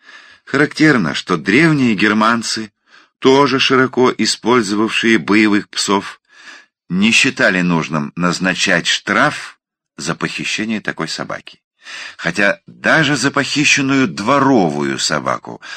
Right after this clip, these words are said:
назначался штраф в одну золотую монету, за пастушью — три, за гончую — шесть,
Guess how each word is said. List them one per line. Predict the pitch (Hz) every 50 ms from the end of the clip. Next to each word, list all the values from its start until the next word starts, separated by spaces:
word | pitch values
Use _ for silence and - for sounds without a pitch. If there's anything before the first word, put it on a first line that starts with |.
| - -
назначался | 82 87 82 69 82 85 80 - 98 87 85 - - 87 82
штраф | - - 95 98 104 101 - - -
в | 80 76 85
одну | 92 85 73 73 90 117 147 143
золотую | 110 127 117 107 98 - - 101 101 95 87
монету, | 82 76 64 62 55 - - - - _ _ _ - - - - - _
за | - 67 78 76
пастушью — | - 76 76 - - - - 120 127 107 - - 57 55 53 - _ _
три, | - - 69 82 104 117 107 - - _ _ - - _ -
за | - 67 78 76
гончую — | 67 - 104 123 131 117 - - - - 50 - -
шесть, | - - - - 127 151 127 - - - - -